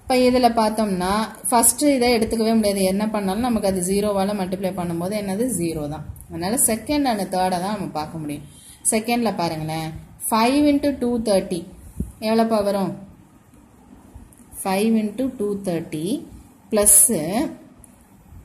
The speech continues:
டூ இன்ட்டு ஹண்ட்ரட். சரியா? ஃபைவ் இன்ட்டு டூ தேர்ட்டின்னு பண்ணீங்கன்னா, தௌசண்ட் ஒன் ஃபிஃப்டி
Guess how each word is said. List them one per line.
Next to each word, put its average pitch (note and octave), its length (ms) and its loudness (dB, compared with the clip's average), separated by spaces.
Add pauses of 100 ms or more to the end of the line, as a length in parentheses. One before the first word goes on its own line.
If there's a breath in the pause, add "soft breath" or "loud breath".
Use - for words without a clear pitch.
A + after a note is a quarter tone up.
(140)
டூ B3+ 200 2
இன்ட்டு A#3+ 420 2 (360)
ஹண்ட்ரட். F#3 480 0 (420)
சரியா? A3+ 440 0 (640 loud breath)
ஃபைவ் C4+ 320 4
இன்ட்டு D4+ 320 0
டூ C4+ 180 0
தேர்ட்டின்னு A3 440 0
பண்ணீங்கன்னா, F3 920 -2 (2000)
தௌசண்ட் A3+ 460 2
ஒன் G3 240 0
ஃபிஃப்டி E3+ 720 -6